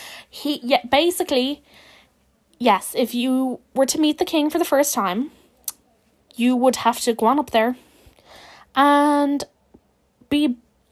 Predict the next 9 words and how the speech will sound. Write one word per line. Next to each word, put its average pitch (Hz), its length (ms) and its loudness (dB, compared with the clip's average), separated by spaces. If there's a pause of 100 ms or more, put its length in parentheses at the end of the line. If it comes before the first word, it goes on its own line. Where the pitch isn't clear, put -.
(140)
sucking 277 400 2
on 311 120 4
his 330 100 0
nipples 349 540 0 (320)
as 262 140 0
an 247 100 0
act 277 220 -4
of 330 60 -4
submission 269 540 -2